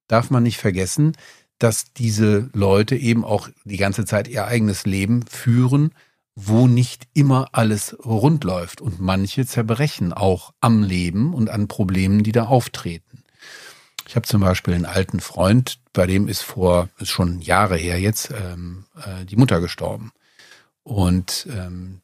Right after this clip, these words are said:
der hat sich da nicht an mich gewendet. Das war auch nicht schlimm. Kann ja, ähm, jeder machen, wie er will oder sie will. Aber da ist, äh, nicht mehr viel von übrig geblieben. Also er hat sich dann nicht mehr von alleine gemeldet und sich, ähm,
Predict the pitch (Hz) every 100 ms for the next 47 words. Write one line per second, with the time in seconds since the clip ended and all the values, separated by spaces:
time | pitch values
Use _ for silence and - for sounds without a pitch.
0 | - 90 107 - 98 95 110 127 101 95
1 | 95 92 - - _ _ _ 101 101 127
2 | 202 - _ - - 98 113 104 98 -
3 | 147 208 - 123 104 90 87 95 90 85
4 | 87 - 101 92 92 92 90 85 80 76
5 | 113 139 156 _ _ _ _ _ _ _
6 | _ - 117 - 98 107 104 127 139 -
7 | - - _ _ 117 107 104 98 101 101
8 | 98 110 143 127 - - - 113 110 127
9 | - 143 123 - 139 127 - 131 147 113
10 | - 85 85 82 85 90 98 110 - 101
11 | 117 123 98 107 92 92 92 87 87 87
12 | 92 92 101 120 131 113 104 110 - -
13 | - 104 98 95 92 92 90